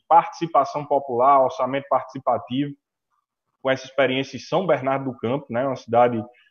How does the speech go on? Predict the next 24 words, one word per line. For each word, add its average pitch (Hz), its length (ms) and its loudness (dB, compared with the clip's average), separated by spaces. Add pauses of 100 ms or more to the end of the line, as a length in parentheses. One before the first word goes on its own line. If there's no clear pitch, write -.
(160)
referência 127 560 2
para 131 100 -8
o 123 80 -6
P 117 140 -2
T 123 160 -2
nacionalmente. 117 800 -2 (580)
E 113 60 -4
eu 143 140 6
venho 160 160 4
aqui 160 160 0
compartilhar 160 640 2
com 156 160 -2
vocês, 160 520 2
né, 156 140 2
de 151 80 -2
uma 143 140 2
forma 143 260 0
bem 147 160 0
humilde 147 380 2
também, 151 280 2
nossa 175 280 -2
experiência 175 720 0
aqui 147 220 -4
no, 139 300 0